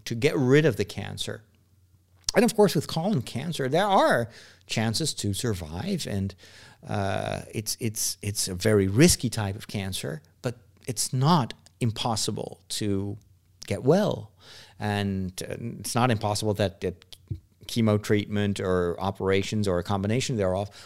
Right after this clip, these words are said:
will ultimately result in you being able to live. Um, so he, e-, even when he was, was, uh, acting, he always made sure that no one could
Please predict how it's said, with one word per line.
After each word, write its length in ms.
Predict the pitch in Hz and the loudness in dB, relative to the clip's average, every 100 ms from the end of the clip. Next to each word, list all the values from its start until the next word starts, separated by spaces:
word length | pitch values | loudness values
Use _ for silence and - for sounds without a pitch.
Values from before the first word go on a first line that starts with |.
| - | 0
will 300 | 131 160 170 | 8 10 8
ultimately 460 | 143 139 135 - 113 | 4 2 0 -2 0
result 340 | 110 110 104 | 0 2 0
in 160 | 104 113 | 2 2
you 280 | 104 117 113 - 113 113 | 6 6 4 -2 -4 2
being 160 | 139 | 2
able 160 | 123 120 | 4 0
to 120 | 135 | 2
live. 460 | 147 269 95 85 - - - - - - _ _ - | 6 6 4 -2 -16 -20 -20 -20 -20 -20 _ _ -2
Um, 640 | 117 110 113 52 50 - - _ _ _ _ - _ _ _ | 0 0 -4 -8 -8 -12 -20 _ _ _ _ -20 _ _ _
so 560 | - - 160 147 131 - _ _ _ _ _ _ _ _ _ | 0 6 6 6 2 -2 _ _ _ _ _ _ _ _ _
he, 160 | - 123 - | -12 -10 -2
e-, 140 | 170 - | -2 -2
even 340 | 208 214 196 | 0 4 4
when 120 | 175 | 4
he 80 | 160 | 2
was, 440 | 147 139 120 - - _ _ - | 4 2 2 -2 -6 _ _ -4
was, 380 | 120 113 - - _ _ - | -2 -2 -4 -8 _ _ -4
uh, 380 | 104 107 - - - | -2 -2 -6 -8 0
acting, 640 | 143 165 - 123 120 175 - _ _ _ _ _ _ _ _ - | 2 2 -2 -4 -4 -6 -12 _ _ _ _ _ _ _ _ -14
he 140 | 113 - | -14 2
always 800 | 147 160 156 127 123 117 - - - | 6 8 6 4 2 0 -2 -4 -4
made 180 | 117 | -2
sure 280 | - 123 117 | 0 2 2
that 120 | 113 | 2
no 340 | 107 113 127 160 | 0 2 4 4
one 360 | 143 123 120 | 4 2 0
could 420 | 113 - 123 - | -4 0 0 -2